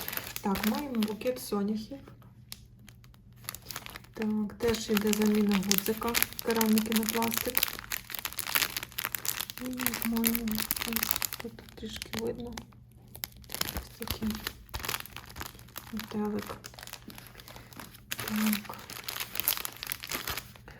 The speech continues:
Отримала ще три набори ось такі ранчо. Так, тут у нас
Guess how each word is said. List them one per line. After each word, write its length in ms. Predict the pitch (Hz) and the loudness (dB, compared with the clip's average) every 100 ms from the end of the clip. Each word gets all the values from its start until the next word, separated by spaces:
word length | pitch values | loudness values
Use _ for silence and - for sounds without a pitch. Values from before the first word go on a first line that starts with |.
| - | -2
Отримала 540 | 220 262 262 240 220 220 | 2 4 4 6 6 6
ще 300 | - 233 233 | 4 2 2
три 340 | - 233 233 226 - | 2 4 4 0 -4
набори 520 | 233 214 208 226 226 214 - | 2 2 4 2 2 0 0
ось 160 | 220 | -2
такі 360 | 220 220 - 220 | -2 -6 0 2
ранчо. 560 | 208 196 208 - - 302 - - - - - - - - - - - - - - - - - - - - - - - | 4 4 2 0 -2 -4 -10 -16 -8 -6 -6 -10 -18 -18 -18 -20 -20 -20 -20 -20 -20 -14 -14 -14 -20 -20 -14 -10 2
Так, 200 | - - - - - - 233 240 - - - | 4 4 2 -6 -8 -8 -10 -6 -2 -2 0
тут 220 | - 220 | 0 6
у 20 | |
нас 120 | 220 | 6